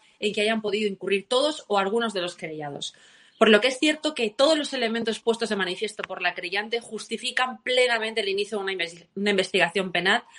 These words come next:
dado lo sospechosa que resulta la actuación del personal directivo", y, y, y ojo, eh, porque ha calificado de sospechosa, "y técnico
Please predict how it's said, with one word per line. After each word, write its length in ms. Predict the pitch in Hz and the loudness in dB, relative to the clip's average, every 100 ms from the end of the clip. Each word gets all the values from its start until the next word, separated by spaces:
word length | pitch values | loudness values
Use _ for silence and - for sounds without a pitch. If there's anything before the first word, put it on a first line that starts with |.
| - - - | -16 -16 0
dado 260 | 190 226 233 | 6 10 8
lo 100 | 208 | 6
sospechosa 600 | 202 - 190 214 208 220 | -2 -2 -4 -2 -4 -2
que 80 | 202 | -2
resulta 400 | 175 - 226 202 | -4 -2 0 2
la 60 | |
actuación 360 | 190 180 185 185 | 0 -4 -4 -4
del 140 | 175 | -6
personal 320 | 180 185 180 | -6 -4 -2
directivo", 680 | 180 170 160 - 220 254 - _ _ - | -2 -4 -4 0 2 0 -6 _ _ -20
y, 100 | - - - | -10 -8 -6
y, 220 | 160 147 | -10 -10
y 220 | 156 147 - | -10 -8 2
ojo, 300 | 190 - 143 | 4 4 2
eh, 80 | 185 | 0
porque 240 | 180 - | 0 2
ha 60 | 190 | 6
calificado 500 | 180 180 175 202 165 | 4 4 4 6 6
de 60 | |
sospechosa, 680 | 160 170 - 160 175 170 220 - - - - - - | 2 -6 -6 -6 -6 -6 -8 -8 -14 -14 -16 -10 -4
"y 160 | 226 | 4
técnico 400 | 254 269 277 - | 6 6 2 -2